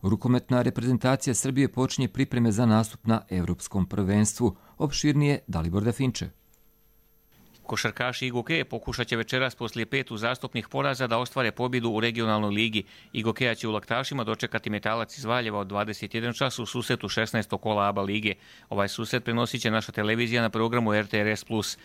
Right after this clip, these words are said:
Speaker 2: Novi trener Igokeje je Dragan Bajić, koji je prije dvije godine vodio klub do prvog mjesta u aba ligi.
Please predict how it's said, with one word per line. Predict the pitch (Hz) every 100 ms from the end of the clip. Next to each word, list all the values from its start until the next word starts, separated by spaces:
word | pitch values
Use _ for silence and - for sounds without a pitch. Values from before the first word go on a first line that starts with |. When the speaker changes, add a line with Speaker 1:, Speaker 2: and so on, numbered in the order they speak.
| - - -
Speaker 2:
Novi | 113 113
trener | 113 120
Igokeje | 110 107 - 127 113
je | 101
Dragan | 107 110 107
Bajić, | 113 117
koji | - 113
je | 107
prije | 110 117
dvije | 104 127 110
godine | 120 117 104
vodio | 110 117
klub | 101 113 107
do | 104
prvog | 113 117 107
mjesta | 107 110 107
u | 98 104
aba | 101
ligi. | 98 104 107